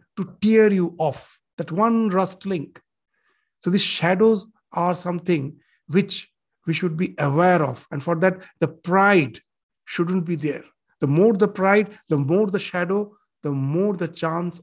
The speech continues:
of fall. This idea, you know, this, all the mythological stories, they actually speak a lot. There's, there are wonderful philosophical, psychological ideas behind them.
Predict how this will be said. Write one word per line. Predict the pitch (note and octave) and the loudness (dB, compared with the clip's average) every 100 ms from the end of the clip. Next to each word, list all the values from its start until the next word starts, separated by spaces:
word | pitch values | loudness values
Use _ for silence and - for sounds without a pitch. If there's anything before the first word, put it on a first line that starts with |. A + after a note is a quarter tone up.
| - | -8
of | D3 - | -8 -8
fall. | - D#3 A#2 - _ _ _ _ _ _ _ _ - | -6 -4 -4 -10 _ _ _ _ _ _ _ _ 2
This | G#3+ - | 2 4
idea, | F#3 G#3 A3+ G#3 D#3+ F#3+ - _ - | 2 4 6 8 6 2 -8 _ -4
you | A#3 | 0
know, | |
this, | A3 G3+ | 0 -2
all | - F#3 G#3+ | -2 0 4
the | A3 G#3+ - _ _ _ _ _ | 2 2 -4 _ _ _ _ _
mythological | C#3+ G3 - A#3 A#3 G#3+ A3 G#3+ | -4 -4 -2 0 0 -2 -4 -8
stories, | - - F#3 D#3 A2+ - - _ _ _ _ _ _ | -8 0 2 2 -2 -12 -18 _ _ _ _ _ _
they | D3+ G#3+ | -2 -2
actually | - F3+ - A3 G#3+ | -2 -4 0 2 2
speak | G3 - - A#3 A3+ - - | 0 -4 -6 0 0 -2 -4
a | |
lot. | D3+ C#3 - - - _ _ _ - | -2 -2 -6 -10 -20 _ _ _ -2
There's, | E3+ E3+ | 0 0
there | E3 F3 | 2 4
are | |
wonderful | D3+ F3 G3+ G#3 G3+ G#3 G#3+ G3+ - _ | 4 4 2 2 -2 -2 -4 -4 -10 _
philosophical, | _ - F3+ F#3 F3+ G3+ G3 F#3 E3 C#3 | _ 0 2 4 2 0 -2 -4 -4 -4
psychological | - D#3+ E3 F#3 F#3 F3 F3+ - | -6 -4 -4 -2 -2 -2 -8 -8
ideas | D#3 E3 F3 F3+ D3+ | -4 -4 -2 -4 -4
behind | C3 C3 B2 | -8 -10 -14
them. | - | -16